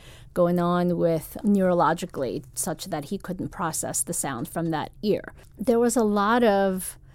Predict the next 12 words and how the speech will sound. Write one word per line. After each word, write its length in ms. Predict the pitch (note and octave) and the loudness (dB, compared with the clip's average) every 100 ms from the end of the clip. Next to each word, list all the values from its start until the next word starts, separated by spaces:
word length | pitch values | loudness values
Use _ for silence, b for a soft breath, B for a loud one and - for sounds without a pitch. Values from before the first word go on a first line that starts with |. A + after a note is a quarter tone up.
| b b | b b
medical 540 | - G3+ G#3 G#3 G#3+ G3+ | 2 4 4 4 4 4
detective 680 | G3 F#3 - F#3+ - C#4+ - | 2 -2 -4 -4 0 0 4
work 320 | D#4 D#4 - - | 6 4 0 -4
when 260 | A#3 A3 F#3+ | 6 8 8
he 160 | F#3 | 6
was 180 | G3+ G3 | 4 4
a 40 | F3 | 4
baby, 540 | E3+ D3 - - - | 2 0 -6 -10 -12
trying 380 | - - G3 G3+ | -6 0 2 2
to 100 | G#3 | 2
figure 400 | - G#3 F3+ F#3+ | 0 0 4 4
out, 360 | F3+ E3+ E3+ | 6 6 4